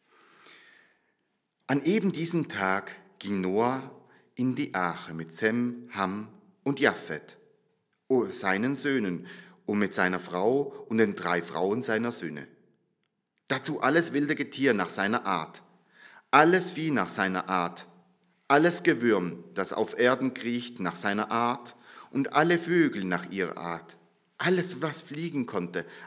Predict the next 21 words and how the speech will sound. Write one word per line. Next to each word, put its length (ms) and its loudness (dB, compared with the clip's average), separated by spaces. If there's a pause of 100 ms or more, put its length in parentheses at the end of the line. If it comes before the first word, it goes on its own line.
alles, 420 4
was 180 -2
Fittiche 520 -4
hatte. 300 -8 (960)
Das 200 -2
ging 220 -8
alles 340 -6
zu 120 -6
Noah 400 -4 (240)
in 140 0
die 180 -2
Arche, 480 -4 (480)
paarweise, 680 -2 (920)
von 200 0
allem 340 2
Fleisch, 600 -2 (220)
darin 320 -4
Odem 360 -4
des 180 -6
Lebens 380 -6
war. 200 -10